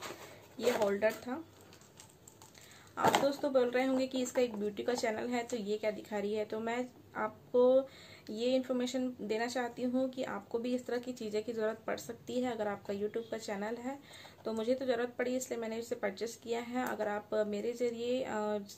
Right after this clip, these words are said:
ये product लेना चाहते हैं तो link के through जा कर के ले सकते हैं, आपको जैसा suitable लगे।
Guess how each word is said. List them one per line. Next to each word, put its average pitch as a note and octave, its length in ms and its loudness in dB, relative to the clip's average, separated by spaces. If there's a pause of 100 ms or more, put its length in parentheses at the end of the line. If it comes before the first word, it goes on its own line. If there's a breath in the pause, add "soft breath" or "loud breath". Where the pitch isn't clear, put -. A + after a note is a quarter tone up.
(100)
ये A3+ 260 -2
product G#3+ 400 -2
लेना G#3 220 -2
चाहते A3+ 340 -6
हैं A#3+ 100 -4
तो A#3+ 80 0
link A3 300 -4
के B3 120 -2
through A#3+ 220 -4
जा G3 160 -2
कर G#3 160 -2
के - 120 -2
ले G#3 180 0
सकते A#3+ 340 -4
हैं, C4+ 240 -2 (300 loud breath)
आपको G#3 260 0
जैसा A3+ 280 0
suitable G#3 400 -6
लगे। - 320 -10